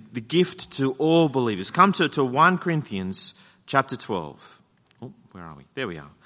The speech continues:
Come to, to one Corinthians chapter twelve, verse one. "Now about the gifts of the Spirit, brothers and sisters, I do not want you to be uninformed. You know that when we were pagans, somehow or other you were influenced and led astray to mute idols.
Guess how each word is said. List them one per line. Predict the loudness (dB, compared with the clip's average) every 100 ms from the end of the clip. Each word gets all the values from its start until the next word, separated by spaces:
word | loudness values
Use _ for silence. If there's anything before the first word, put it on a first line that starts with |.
| _ _
Come | -2 0
to, | -2
to | 0
one | 0 0
Corinthians | -2 -6 -4
chapter | -4 -6
twelve, | -6 -4 -4
verse | -6 -6
one. | -8 -10 _ _ _ _ _ _ _ -20 -20 -20 -2
"Now | 8 10
about | 12 12 12
the | 8
gifts | 2 4 4
of | 0
the | 0
Spirit, | -2 0 2 2 4
brothers | 4 4 0
and | -2
sisters, | -4 -6 -6 -8 -12 0
I | 2 4
do | 6 8
not | 6 6
want | 2 2 2
you | -2
to |
be | -2 2
uninformed. | 2 2 0 -6 -12 -12 -18 -20 _ _ _ _ _ _ _ _
You | 0 6
know | 8
that | 6 4
when | 4 4 4
we | 4 4
were |
pagans, | 2 2 2 0 -2 0
somehow | 2 2 4 4 4
or |
other | 2 0
you | 0
were | 0
influenced | 0 -4 -4 -2 -2 -4
and | -4 -2
led | 0
astray | -2 -2 0 0 0
to | -2
mute | -2 -2
idols. | 0 0 -2 -8